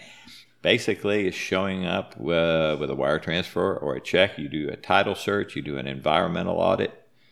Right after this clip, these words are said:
if needed, uh, on that property, and in sixty days, uh, the developer owns the piece of dirt. So if you think about it of, of the, of the, uh, of the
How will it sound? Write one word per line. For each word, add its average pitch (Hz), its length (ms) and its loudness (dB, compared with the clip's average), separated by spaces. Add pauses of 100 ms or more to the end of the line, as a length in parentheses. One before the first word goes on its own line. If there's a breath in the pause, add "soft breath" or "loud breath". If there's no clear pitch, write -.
(140)
if - 220 0
needed, 87 420 2 (500 soft breath)
uh, 78 400 2
on 90 200 0
that 85 180 0
property, 95 480 2
and 82 120 -2
in 82 80 -4
sixty 87 380 -4
days, 95 640 4
uh, 85 320 -2
the 78 160 -2
developer 80 580 2
owns 76 340 -4
the - 100 -4
piece - 320 -4
of 92 80 -2
dirt. 113 340 4
So 90 500 6 (380 loud breath)
if - 200 2
you 85 100 2
think 156 240 2
about 110 320 4
it 95 100 4
of, 95 240 2
of 92 300 2
the, 71 100 0 (160)
of 95 320 0
the, 85 320 4
uh, 78 440 4 (580)
of 90 340 -4
the 80 340 -2